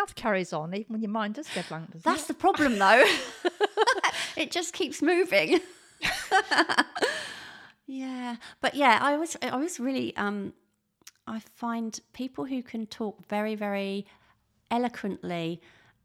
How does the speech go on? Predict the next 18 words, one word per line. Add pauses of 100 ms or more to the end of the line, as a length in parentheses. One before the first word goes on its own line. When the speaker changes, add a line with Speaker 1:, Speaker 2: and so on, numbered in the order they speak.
(240)
Speaker 2:
uh,
and
be
so
articulate (640)
when
they're
talking
in
public (260)
and
not
have
any
fear
of
going
blank,